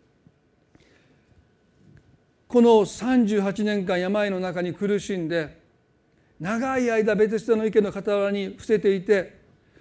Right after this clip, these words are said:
毎日毎日心くじかれて、誰も助けてくれないというその失意と、そしていつも行こうとしたら人が先を越して降りていくその後ろ姿を見ながら、彼はですね、な-、ずいぶん長い間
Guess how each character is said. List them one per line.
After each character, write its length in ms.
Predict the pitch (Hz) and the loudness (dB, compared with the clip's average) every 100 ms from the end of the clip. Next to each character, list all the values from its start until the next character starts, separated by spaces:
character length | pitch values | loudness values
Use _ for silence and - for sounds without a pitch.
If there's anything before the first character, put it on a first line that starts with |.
| _ | _
毎 300 | 277 294 294 | -2 0 2
日 240 | 262 214 240 | 0 0 0
毎 260 | 262 247 | 0 0
日 120 | 202 | -2
心 340 | 240 214 226 196 | -2 4 6 6
く 140 | 226 | 2
じ 100 | 208 | 0
か 140 | 214 190 | 0 0
れ 120 | 170 | 0
て、 340 | 185 175 165 | 0 2 0
誰 240 | 185 214 220 | 2 4 4
も 100 | 196 | 2
助 280 | 202 196 202 | -4 -2 0
け 40 | |
て 100 | 190 | 0
く 100 | 214 | 2
れ 100 | 208 | 2
な 160 | 202 202 | 2 -2
い 100 | 196 | -2
と 80 | |
い 80 | 202 | -4
う 60 | 180 | -2
そ 140 | 202 | -4
の 120 | 196 | -6
失 240 | 165 - 208 | -6 -6 -6
意 120 | 190 | -2
と、 260 | 196 190 - - | -2 -4 -8 -10
そ 100 | - | -6
し 100 | 226 | -2
て 220 | 233 208 - - | 2 2 2 -6
い 80 | 220 | -2
つ 100 | 233 | 0
も 120 | 202 | 0
行 80 | 180 | 6
こ 120 | 220 | 6
う 60 | 202 | 6
と 100 | 170 | 0
し 80 | |
た 80 | 196 | -2
ら 60 | 165 | -2
人 180 | 180 202 | 0 0
が 100 | 170 | 0
先 280 | 185 202 202 | -6 0 2
を 140 | 190 - - _ - | 2 -4 -20 _ 0
越 120 | 233 | 2
し 160 | - - | 2 0
て 260 | 185 160 - - | 0 -2 -2 6
降 120 | 208 | 6
り 100 | 190 | 6
て 100 | 190 | 0
い 60 | |
く 80 | 165 | 0
そ 140 | 160 202 | -2 -2
の 80 | |
後 200 | 190 - | -2 2
ろ 80 | 214 | 2
姿 360 | 214 202 180 185 | 2 -2 -2 -2
を 20 | |
見 120 | 190 | -2
な 100 | 202 | -2
が 120 | 185 | 0
ら、 100 | 180 | -2
彼 200 | 170 196 | -2 -2
は 80 | 175 | -2
で 140 | 156 127 | -4 -8
す 80 | |
ね、 160 | 202 214 - - _ _ - | -12 -14 -20 -20 _ _ -12
な-、 220 | 165 254 | -10 -8
ず 260 | 143 214 277 | -4 -2 -2
い 40 | |
ぶ 120 | 294 | 0
ん 60 | 247 | 0
長 280 | 214 202 202 | -2 -2 -2
い 40 | 175 | -2
間 260 | 151 165 | -4 -6